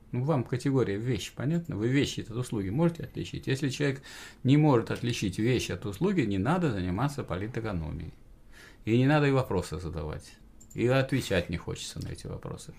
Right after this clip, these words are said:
Потому что с этими людьми, которые путают вещь и услугу,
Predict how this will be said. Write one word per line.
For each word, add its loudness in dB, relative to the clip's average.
Потому -4
что -4
с -8
этими 2
людьми, 2
которые -4
путают -2
вещь 0
и -10
услугу, -4